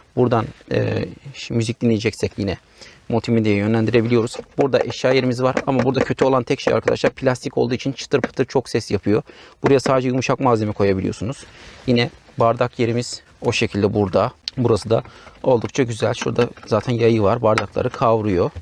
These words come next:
İç detay bu şekilde. Koltuklarımız yine buralar deri.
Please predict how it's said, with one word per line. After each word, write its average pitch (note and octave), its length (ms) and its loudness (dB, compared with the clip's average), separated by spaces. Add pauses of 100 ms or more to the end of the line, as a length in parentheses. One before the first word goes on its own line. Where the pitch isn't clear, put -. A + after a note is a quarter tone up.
(360)
İç - 180 -4
detay - 240 0
bu - 60 2
şekilde. - 380 -2 (340)
Koltuklarımız C3 580 2
yine B2 200 4
buralar A2+ 380 4
deri. A2 300 4